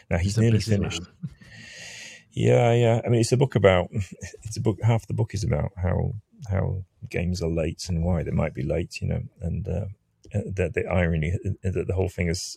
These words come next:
Speaker 1: flooded out on, and, and affected the book in the same ways is, uh, not, not lost on me, but, uh, it, it, <laughs> it's quite funny, really, 'cause some of the reasons are the same, you know, underestimating how long things will take and different people's, um, input and all the rest of it.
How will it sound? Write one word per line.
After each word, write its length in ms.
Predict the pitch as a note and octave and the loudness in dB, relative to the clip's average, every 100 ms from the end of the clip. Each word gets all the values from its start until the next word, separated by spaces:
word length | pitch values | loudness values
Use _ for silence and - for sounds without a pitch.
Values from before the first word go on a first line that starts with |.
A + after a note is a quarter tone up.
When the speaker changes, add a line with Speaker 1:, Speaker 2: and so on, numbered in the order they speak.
| _ | _
Speaker 1:
flooded 520 | - - G2+ E2+ E2+ | -20 0 0 2 2
out 180 | D#2+ D#2 | 0 0
on, 120 | F2+ F2 - | -4 -6 -6
and, 180 | F#2 F2 - | -6 -8 -8
and 200 | F#2 B2+ | -10 -6
affected 360 | F#2+ - - - | -6 -6 -10 -12
the 60 | - | -4
book 220 | G2 - | -4 -4
in 80 | G2+ | -6
the 60 | |
same 280 | F#2+ - F2 | -4 -2 -2
ways 380 | E2+ E2 - - | 0 -2 -6 -8
is, 220 | G2+ F#2 F#2 | -10 -6 -6
uh, 60 | F2 | -4
not, 200 | F2 F2+ - | -4 -4 -2
not 180 | F2+ - | -2 0
lost 260 | F2 - F2+ | -4 -4 -4
on 100 | E2 | -2
me, 160 | F#2+ - | -4 -6
but, 200 | A2+ - G2 | -10 -6 -6
uh, 80 | F2+ F#2 _ | -6 -8 _
it, 100 | - | -14
it, 120 | - - | -12 -12
<laughs> 60 | _ | _
it's 220 | - C3+ | -6 -4
quite 360 | - D3 A#2 A2+ | 0 4 4 4
funny, 260 | - G2+ F2+ | 2 2 2
really, 240 | E2+ F#2+ - - - - | 2 -2 -8 -20 -20 -6
'cause 160 | G#2+ - | -4 0
some 140 | G2 | 2
of 40 | F2 | 2
the 60 | |
reasons 300 | F2 E2+ F2 | 2 2 0
are 80 | E2+ | 0
the 60 | F2 | -2
same, 380 | - F#2+ F#2 F2+ - - _ | 0 0 0 -6 -14 -20 _
you 80 | G2+ | -2
know, 120 | E2+ - | 0 0
underestimating 840 | - F2 F#2 F#2 - E2+ F#2 F2 F2 - - - - - | 0 2 2 0 -2 -2 -2 -4 -4 -12 -20 -20 -6 2
how 100 | F2+ | 4
long 160 | F2+ | 2
things 260 | F2 F#2 F2 | 0 0 0
will 80 | E2+ | 0
take 360 | F#2 F2 - | 0 0 -2
and 340 | G2+ G2 F#2 F#2+ | -2 -2 -2 -2
different 300 | F#2+ - F2+ | -6 -6 -4
people's, 600 | F#2+ F2+ F#2 F#2+ - G#2 F#2+ | -4 -2 -4 -4 -6 -4 -2
um, 240 | F#2 F#2+ - _ - | -2 -4 -10 _ -4
input 380 | F2+ - F2+ | -4 -2 -4
and 100 | E2 | 0
all 100 | E2 F2+ | 0 0
the 60 | |
rest 240 | F2+ - - | -2 -6 -6
of 80 | |
it. 120 | - | -6